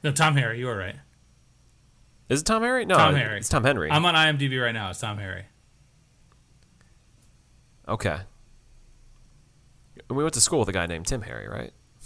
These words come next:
Speaker 1: John Harry. And
Speaker 2: John
Speaker 1: Tim
Speaker 2: Harry.
Speaker 1: Harrington. This is, the episode is just turning into us talking about our old friends.
Speaker 2: People we know. <laughs> Uh, so yeah, Tom, Tom Harry. Uh, yeah, they're jack-, they're jacking from the ship.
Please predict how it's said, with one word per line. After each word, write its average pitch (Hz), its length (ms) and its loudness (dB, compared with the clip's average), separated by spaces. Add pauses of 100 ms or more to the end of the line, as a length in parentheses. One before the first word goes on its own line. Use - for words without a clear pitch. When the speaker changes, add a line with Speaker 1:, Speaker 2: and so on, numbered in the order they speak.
(240)
Speaker 1:
John 143 300 2
Harry. 95 380 -6 (640)
And 147 140 2
Speaker 2:
John 139 140 0
Speaker 1:
Tim 160 280 2
Speaker 2:
Harry. 135 140 4 (240)
Speaker 1:
Harrington. 120 440 -2 (240)
This - 180 4
is, 220 100 -8
the 185 80 2
episode 175 300 0
is 139 140 2
just 135 120 -6
turning 135 220 2
into 131 160 0
us 120 120 -4
talking 135 300 -4
about 113 340 -8
our 127 160 -2
old 127 200 -6
friends. 110 500 -6 (200)
Speaker 2:
People 131 240 4
we 120 140 6
know. 110 400 4
<laughs> - 60 10 (1120)
Uh, 113 220 4
so 135 140 2
yeah, 117 160 4
Tom, 139 400 4
Tom 139 280 2
Harry. 95 440 -2 (480)
Uh, 90 420 2 (600)
yeah, 92 120 0
they're 98 100 0
jack-, 113 360 2
they're 113 100 0
jacking 110 320 0
from 110 140 -6
the 101 60 -2
ship. 90 360 -2